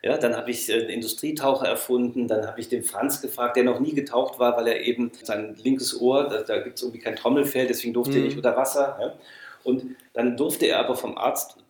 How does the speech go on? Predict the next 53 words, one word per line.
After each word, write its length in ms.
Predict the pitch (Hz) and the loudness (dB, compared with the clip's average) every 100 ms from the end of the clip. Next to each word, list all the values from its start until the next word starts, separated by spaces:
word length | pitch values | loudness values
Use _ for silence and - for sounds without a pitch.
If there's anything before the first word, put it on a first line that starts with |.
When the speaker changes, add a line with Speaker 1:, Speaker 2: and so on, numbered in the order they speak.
| - | -12
Speaker 1:
zweieinhalb 500 | - 120 143 127 - | -4 -2 0 -2 -2
Meter 260 | 110 - | -4 -2
unter 220 | 92 113 101 | -4 -2 -4
Wasser 260 | 98 85 | -2 -4
tauchen. 380 | - 87 - - - - | -4 -8 -8 -12 -18 -8
Und 60 | |
dann 240 | 107 110 117 | -4 -4 0
haben 120 | 131 | 4
wir 120 | 117 | 4
Tauchtraining 640 | - 131 139 - 127 123 117 | 4 -2 -2 -2 0 2 0
gemacht 320 | 117 120 - | 0 -2 -2
und 80 | 113 | -6
die 60 | |
beiden 340 | - 104 117 117 | -2 0 2 0
haben, 160 | 120 120 - | -4 -6 -12
äh, 320 | - - - | -14 -14 -16
in, 140 | - - _ - | -16 -18 _ -8
also 160 | 127 123 | -4 -2
ich 160 | - | -2
muss 140 | 131 127 | -6 0
sagen, 180 | 131 123 | 0 2
das, 240 | 120 - | -2 -2
was 120 | 120 | -8
ich 120 | 113 | -8
eben 140 | - 107 | -10 -6
beschrieben 540 | 110 - 180 185 113 | -4 -2 0 2 0
habe, 320 | 101 107 107 - | 0 0 -2 -2
was 240 | - - | -4 -6
die 140 | - | -8
an 80 | - | -6
der 100 | - | -4
Spree, 560 | - - 151 175 113 - | -6 -2 4 4 4 0
äh, 180 | - - | -6 -6
wie 60 | |
die, 280 | 107 104 - _ _ | -8 -8 -10 _ _
wie 80 | 110 | -8
die 160 | 117 | -8
Gründung, 440 | - 123 120 110 107 | 2 4 4 2 0
äh, 420 | 107 107 104 107 | -2 -2 -6 -10
geflossen 600 | - - - 151 - 147 | -12 -10 -2 2 2 2
sind, 380 | 113 107 95 - | 2 0 -2 -4
ja, 220 | 104 160 - - - - - | -4 -4 -6 -18 -18 -16 -8
das 260 | - - | -2 0
haben 220 | 120 131 131 | 0 -2 0
die 160 | 131 | 0
sich 400 | 123 127 127 - - _ _ | 0 0 -2 -8 -18 _ _
unter 300 | 127 120 110 | -4 0 2
Wasser 340 | 104 - 143 | 4 2 0
in 80 | 120 | 0
den 160 | 117 - | -2 0
ersten 300 | 117 - 120 | -2 -2 -8
fünf 240 | 120 120 | -8 -8
Drehtagen 720 | - 107 117 117 113 120 113 | -2 0 2 0 0 -2 -6